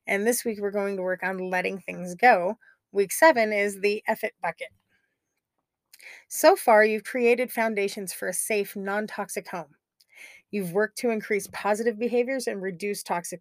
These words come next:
behaviors. You've looked within to know yourself and your boundaries,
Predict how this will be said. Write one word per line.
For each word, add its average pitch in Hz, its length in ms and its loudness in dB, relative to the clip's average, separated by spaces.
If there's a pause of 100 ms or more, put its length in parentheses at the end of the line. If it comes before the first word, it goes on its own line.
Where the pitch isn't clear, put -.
behaviors. 160 520 -12 (1400)
You've 233 180 0
looked 330 240 2
within 254 400 0
to 247 140 -6
know 208 160 4
yourself 214 580 0
and 202 260 -4
your 233 120 -2
boundaries, 190 640 -4